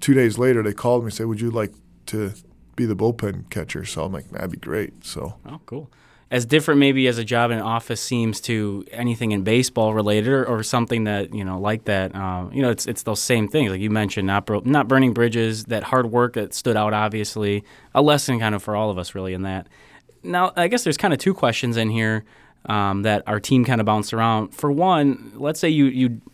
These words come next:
Speaker 2: didn't get drafted or, or even you did work through the minors a little bit but didn't end up as, as a bullpen catcher. Did you have a,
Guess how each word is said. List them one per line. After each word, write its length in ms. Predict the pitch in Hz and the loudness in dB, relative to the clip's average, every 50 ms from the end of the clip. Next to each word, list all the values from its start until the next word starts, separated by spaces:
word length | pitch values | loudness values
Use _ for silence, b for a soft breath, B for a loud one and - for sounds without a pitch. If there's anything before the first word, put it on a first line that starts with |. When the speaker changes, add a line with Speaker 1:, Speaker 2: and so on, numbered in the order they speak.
| _ _ - 123 | _ _ -12 -4
Speaker 2:
didn't 280 | 117 135 135 139 139 123 | 4 4 6 6 6 4
get 140 | 127 110 85 | 2 -2 -2
drafted 440 | - 117 110 107 107 104 - 123 120 | -2 0 0 0 0 0 0 0 0
or, 180 | 120 117 131 | 2 2 2
or 300 | 135 120 - 113 120 120 | 0 0 -2 -2 0 2
even 240 | 123 127 123 123 117 | 2 4 4 4 4
you 80 | 113 104 | 4 4
did 180 | 110 117 110 | 2 2 2
work 180 | 120 120 117 - | 2 0 0 0
through 100 | - 117 | -2 0
the 40 | 110 | 2
minors 300 | 107 107 113 113 107 110 | 2 2 2 2 0 0
a 20 | |
little 140 | 107 107 101 | 0 0 0
bit 140 | 101 107 - | 0 0 -2
but 100 | 110 - | 2 2
didn't 180 | 123 120 113 | 2 2 4
end 160 | 113 117 110 | 2 4 4
up 160 | 110 107 - 110 | 2 2 2 0
as, 180 | 107 101 101 | -2 -2 -2
as 280 | 78 110 107 107 101 110 | -4 -2 -2 0 -2 -2
a 40 | 92 | 0
bullpen 400 | - 120 135 185 - 113 101 - | 0 0 0 2 0 -2 -2 -2
catcher. 380 | - 98 90 - 98 92 92 B B B B B B B B B B B B B - 117 | -2 -4 -4 -4 -4 -6 -6 B B B B B B B B B B B B B -10 0
Did 180 | 113 127 127 127 | 2 4 4 6
you 140 | 131 135 131 | 6 4 4
have 280 | 120 123 120 127 135 | 4 4 2 2 4
a, 140 | 143 135 131 | 2 2 2